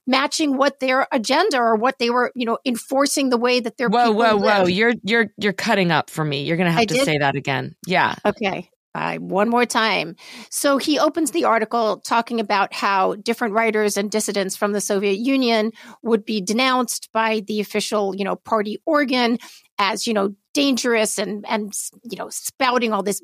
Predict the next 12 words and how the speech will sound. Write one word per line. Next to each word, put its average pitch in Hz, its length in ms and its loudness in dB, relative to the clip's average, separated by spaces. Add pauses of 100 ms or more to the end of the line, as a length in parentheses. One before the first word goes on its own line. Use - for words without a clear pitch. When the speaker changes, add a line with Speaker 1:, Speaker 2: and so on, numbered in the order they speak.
Speaker 1:
blather 240 600 0
that, 196 200 -2
you 196 140 -6
know, 190 160 -6 (300)
matched 226 480 0
whatever 214 420 0
America 247 480 2
or 208 360 2
imperialists', 233 1080 -2
uh, 208 180 2 (380)
agenda, 220 600 0
when 247 220 0